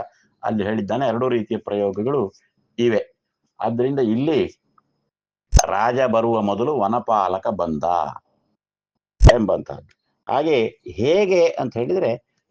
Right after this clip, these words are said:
ವನವನ್ನು ಶೋಧಿಸುವ ವನಪಾಲ-, ಆ, ವನವನ್ನು ಶೋಧಿಸುವ ವನಪಾಲಕನ ಹಾಗೆ ಭೂಪಾಳಂಬರೆ ರತಿ ಮನ್ಮಥರು ಬರುವಾಗ ವಸಂತ ಬರುವಂತಹದ್ದು, ರಾಜ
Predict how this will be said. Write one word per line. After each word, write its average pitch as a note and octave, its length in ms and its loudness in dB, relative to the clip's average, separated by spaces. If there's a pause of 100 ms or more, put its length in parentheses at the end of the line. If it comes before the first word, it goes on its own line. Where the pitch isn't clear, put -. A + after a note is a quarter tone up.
(200)
ವನವನ್ನು A#2+ 640 -2
ಶೋಧಿಸುವ G#2 800 0 (420)
ವನಪಾಲ-, A#2+ 880 2 (260)
ಆ, G2+ 200 -2
ವನವನ್ನು C3+ 480 0
ಶೋಧಿಸುವ B2 560 0
ವನಪಾಲಕನ G#2+ 760 0
ಹಾಗೆ D2 460 -4
ಭೂಪಾಳಂಬರೆ G#2+ 1160 0 (460)
ರತಿ F#3+ 320 0
ಮನ್ಮಥರು F3 520 0
ಬರುವಾಗ D3+ 440 0
ವಸಂತ C#3 500 -2
ಬರುವಂತಹದ್ದು, G#2 880 -2 (720)
ರಾಜ G3 360 0